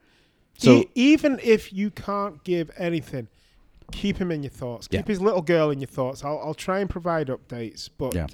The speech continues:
Speaker 2: J-, Jacob Post, as I say, he's given twenty years of his life to this, this game that we love. And it's been thankless. As someone said
Speaker 1: Yeah.
Speaker 2: here, it's, it's a thankless task being a referee. And, you know, it's just,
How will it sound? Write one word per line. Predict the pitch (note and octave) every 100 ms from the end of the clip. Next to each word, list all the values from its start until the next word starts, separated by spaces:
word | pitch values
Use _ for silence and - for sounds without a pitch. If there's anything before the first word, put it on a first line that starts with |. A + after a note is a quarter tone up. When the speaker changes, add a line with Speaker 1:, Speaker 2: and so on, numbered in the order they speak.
| - -
Speaker 2:
J-, | G3+ G#3+ D#3
Jacob | G3+ A#3 A3 -
Post, | E3 D#3 D3
as | D3+
I | C#3
say, | - C3+ C3+ - _ - _
he's | - C3+
given | E3 C#3+
twenty | - - F#3
years | F#3 F3
of | D#3
his | D3
life | D3 C#3+ -
to | B2+
this, | A2 - _ -
this | -
game | C3+ A#2+ A#2
that | A#2
we | A2
love. | G#2+ G#2+ A2 - _ _ _ _ C#3
And | C3+
it's | -
been | F3 D3
thankless. | - D#3+ D3 G#2+ -
As | - -
someone | F3+ D#3+
said | C#3 C#3
Speaker 1:
Yeah. | -
Speaker 2:
here, | B2 A#2
it's, | C3
it's | D3+ C#3
a |
thankless | - - F#3+ F3+ C#3+
task | - D3 -
being | C#3 A#2+
a |
referee. | B2 - A#2 G#2+ - _ _ _ _ _ -
And, | C3+ C3 A#2+ A#2 - -
you | D3
know, | C3+ B2
it's | A#2 -
just, | D3 -